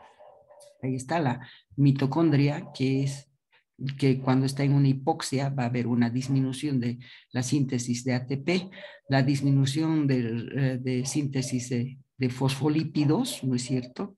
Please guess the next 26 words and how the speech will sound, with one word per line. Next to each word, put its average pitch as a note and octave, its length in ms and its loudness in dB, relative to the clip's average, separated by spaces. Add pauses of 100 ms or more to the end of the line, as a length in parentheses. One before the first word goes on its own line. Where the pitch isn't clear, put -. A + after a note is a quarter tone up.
(220)
que B2+ 120 -4
nos A#2+ 180 4
va B2 120 -2
a - 20 0
llevar A2 320 -2
a - 60 -4
la, - 240 -6 (420)
a B2+ 80 2
la, A#2+ 440 -2
a B2 80 -2
la A#2+ 140 0
pérdida B2 400 -2
de - 140 -12
fosfolípidos - 840 -12
de - 120 -12
la - 100 -10
membrana. - 380 -10 (640)
Las A#2+ 160 -4
especies B2 480 -2
reactivas A#2 560 -2
de B2 80 0
oxígeno C3+ 560 0
nos C3+ 200 0
van A#2+ 160 4
a A#2+ 40 4
dar A#2+ 220 0